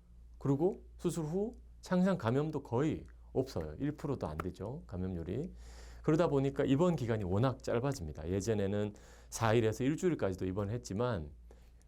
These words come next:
어, 보통 미카 수술은 하루에서 이틀 정도 입원하신다고 보면 되고, 두 번째는 이제 연부 조직 박리를 거의 하지 않기 때문에 그 혈류로, 혈류를 건드리지 않아요. 뼈로 가는 혈류를 건드리지 않기 때문에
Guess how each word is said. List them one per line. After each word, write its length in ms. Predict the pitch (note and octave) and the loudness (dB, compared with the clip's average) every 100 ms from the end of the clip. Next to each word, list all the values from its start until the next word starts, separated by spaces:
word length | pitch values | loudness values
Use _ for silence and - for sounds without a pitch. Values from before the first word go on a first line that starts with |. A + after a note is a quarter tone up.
| - | -12
어, 140 | F#2 | -8
보통 340 | F2 A2+ - G#2 | -4 -2 0 0
미카 300 | G2+ G#2 A#2 | -2 -2 -4
수술은 480 | - - - D3+ D3+ | -6 -6 -2 -2 0
하루에서 500 | D#3+ G3 F#3+ C3 C3 | 0 4 4 2 0
이틀 300 | G2+ E3+ D3 | 0 0 2
정도 200 | G2 F#2 | 0 0
입원하신다고 720 | F2+ E2+ D#2+ - E2+ D#2 D#2 | 0 -2 -6 -6 -6 -6 -8
보면 200 | F2+ F2+ | -6 -6
되고, 420 | E2+ D#2 F#2 C#2+ - - - - - | -4 -4 -4 -6 -12 -14 -14 -6 0
두 80 | |
번째는 420 | B2+ D3 C#3 C3 C3+ | 4 4 2 2 2
이제 180 | F#2+ | 2
연부 300 | F#2+ B2 D3+ | 4 4 2
조직 320 | E3 C3+ B2 - | 2 2 0 -2
박리를 420 | G#2+ B2 A2+ G2 | -2 0 0 0
거의 280 | G2 C3+ C#3+ | 2 2 2
하지 240 | C#3 C#3 | -2 -2
않기 220 | F2+ F2+ | -4 -4
때문에 600 | - F#2+ F2 A2+ G#2+ D#2+ - - - - - - | -4 -2 -2 -2 -2 -4 -8 -18 -20 -18 -18 -16
그 580 | - F#2+ F#2 F2 F2 - - - - - | -2 2 4 2 0 -4 -12 -20 -20 -6
혈류로, 640 | - G#3 G#3 F#3 D#3 F#2 - | 2 4 6 6 6 4 2
혈류를 380 | G3+ G#3 G3 | 2 4 4
건드리지 400 | C3 G#2 A2 A#2+ | 4 2 2 0
않아요. 260 | F2+ E2+ D#2 | -2 -4 -4
뼈로 320 | G2+ E3+ F#3+ | 2 4 6
가는 260 | D#3+ C#3 C#3+ | 4 2 2
혈류를 440 | F#3 F3+ F3+ D#3+ | 2 2 2 2
건드리지 400 | C3+ G#2 B2+ C3 | 0 0 0 -2
않기 240 | G2 B2 B2+ | -2 -4 -4
때문에 500 | F#2 G2 B2 G#2 | -4 -2 -2 -2